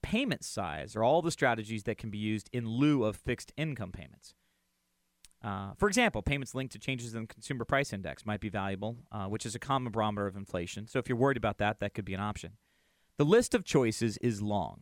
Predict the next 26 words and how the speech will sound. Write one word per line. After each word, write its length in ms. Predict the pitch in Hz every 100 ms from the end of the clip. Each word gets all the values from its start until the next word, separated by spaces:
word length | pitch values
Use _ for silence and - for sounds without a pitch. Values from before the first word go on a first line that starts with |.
| _
And 100 | 104
I've 120 | 127 -
said 180 | 165
before 280 | 143 - 147
about 200 | 123 120
annuities, 420 | 113 117 117 120
it's 120 | 107 -
kind 140 | 139
of 60 | 131
like 160 | 117
keep 240 | - 139 - -
peeking 300 | 156 147 139
into 140 | 123
the 80 | 110
cockpit 420 | - 117 120 135
of 60 | 104
a 60 | 101
seven 300 | 131 107 107
forty-seven 540 | 113 104 - 101 98
jet. 260 | 95 85 -
All 160 | 107 135
those 220 | 143 113
dials 540 | 120 117 113 90 -
and 100 | 95
switches. 460 | - 117 - -
You, 100 | -